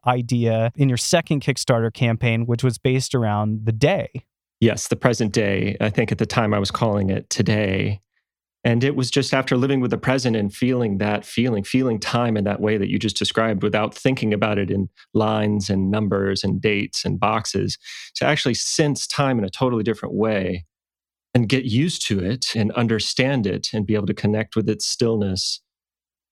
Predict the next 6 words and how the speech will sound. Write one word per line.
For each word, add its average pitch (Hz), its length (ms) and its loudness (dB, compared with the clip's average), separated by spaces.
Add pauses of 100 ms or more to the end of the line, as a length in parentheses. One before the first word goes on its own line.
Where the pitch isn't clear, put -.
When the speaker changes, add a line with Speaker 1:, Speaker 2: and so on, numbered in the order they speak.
(140)
Speaker 2:
It - 220 -2
just 131 240 0
naturally 110 1120 0
called 101 600 -2
for 95 500 -2
some 98 600 -2